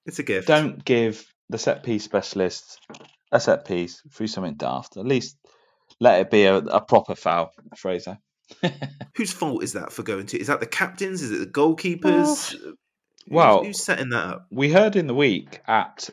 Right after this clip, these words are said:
Speaker 2: the, uh, fans panel, um, Wednesday night, uh, from Lindsay's mouth,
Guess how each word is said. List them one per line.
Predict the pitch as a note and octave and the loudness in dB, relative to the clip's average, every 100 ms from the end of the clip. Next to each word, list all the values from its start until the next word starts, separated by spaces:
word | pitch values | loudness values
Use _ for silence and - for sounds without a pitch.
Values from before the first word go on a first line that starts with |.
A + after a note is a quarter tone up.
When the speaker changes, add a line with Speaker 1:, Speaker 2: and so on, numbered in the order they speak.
| - | -12
Speaker 2:
the, | A#2 G#2+ G#2 G2+ G2 G2 G2+ F#2+ _ - | -8 -4 -4 -4 -4 -6 -6 -8 _ -16
uh, | - C#2 C2 B1 | -12 -10 -10 -12
fans | - G#2+ G2 F#2 | -8 -6 -6 -10
panel, | - - B2 E2+ D2+ - _ _ _ _ | -12 -8 -6 -8 -14 -20 _ _ _ _
um, | C3+ A2+ A2+ G#2+ F2 | -16 -16 -16 -16 -8
Wednesday | G2+ G2+ - | -6 -6 -10
night, | F2 E2 C#2 _ _ - | -12 -12 -16 _ _ -20
uh, | G2 D#2+ C#2+ | -16 -14 -12
from | - B2+ A#2 | -6 -4 -2
Lindsay's | A2+ A2 G#2+ G2+ | 0 0 -2 -6
mouth, | G2+ F2 G2+ | -6 -8 -10